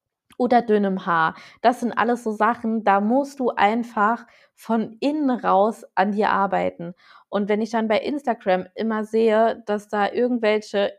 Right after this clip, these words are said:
Influencer dann Werbung machen für irgendwelche Kosmetik- oder Haarprodukte, die einfach eh schon eine super gute Haut oder gute Haare haben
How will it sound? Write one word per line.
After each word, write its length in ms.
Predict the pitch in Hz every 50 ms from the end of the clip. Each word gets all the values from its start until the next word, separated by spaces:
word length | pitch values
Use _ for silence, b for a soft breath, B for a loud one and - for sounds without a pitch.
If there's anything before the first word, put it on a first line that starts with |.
| _ _
Influencer 800 | - 240 254 269 262 - 240 214 196 190 190 196 - 202 196
dann 220 | 196 202 202 202 190
Werbung 360 | 208 214 233 247 233 208 190
machen 320 | 185 196 196 - 214 220
für 140 | - - 214
irgendwelche 760 | - - 233 247 247 240 226 220 220 220 - 220 214 214 214 214 b b b b b b b _
Kosmetik- 720 | - - 233 214 - - 240 262 269 269 240 233 233 226 -
oder 280 | - 220 214 214 214 202
Haarprodukte, 800 | 226 226 254 269 262 - 226 202 - 190 190 185 - - 214 202
die 180 | 202 208 -
einfach 320 | - - 240 233 - 226 -
eh 160 | - - 240 247
schon 220 | - - 220 214
eine 140 | 214 214 208
super 320 | 202 220 220 - 208 190
gute 320 | 190 208 220 208 202 202 202
Haut 220 | 196 202 208 208
oder 160 | 202 196 196
gute 340 | 196 214 233 220 208 196 202
Haare 380 | 202 190 208 240 247 226 190 190
haben 360 | 190 180 185 190 196 220